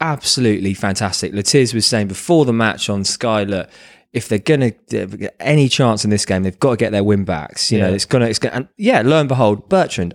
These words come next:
Speaker 1: unbelievable.
Speaker 2: Oh, it's fantastic. You know, that run which he came through, uh, for the Tadic goal, so about twenty minutes in, bursting forward.
Speaker 1: Yeah.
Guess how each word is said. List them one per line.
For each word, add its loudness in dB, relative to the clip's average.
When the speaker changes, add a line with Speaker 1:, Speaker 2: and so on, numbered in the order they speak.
Speaker 1:
unbelievable. 0
Speaker 2:
Oh, -4
it's -4
fantastic. -2
You 4
know, 4
that 0
run 0
which -6
he -8
came 2
through, 0
uh, 4
for 0
the 4
Tadic 0
goal, 2
so 0
about 0
twenty -2
minutes 0
in, 0
bursting 0
forward. -2
Speaker 1:
Yeah. 2